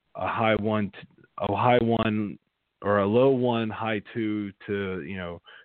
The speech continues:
two, three. Cobb from a, from a three to a, to a four slash flex play, which he kind of already was. Um,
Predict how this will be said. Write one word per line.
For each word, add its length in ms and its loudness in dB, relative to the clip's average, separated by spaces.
two, 200 2
three. 400 -2
Cobb 420 4
from 180 -2
a, 360 0
from 140 -6
a 60 -8
three 380 4
to 220 0
a, 180 -4
to 120 4
a 40 2
four 360 4
slash 160 -2
flex 320 -2
play, 220 -4
which 180 -12
he 100 -10
kind 160 -6
of 80 -8
already 260 -8
was. 200 -14
Um, 560 4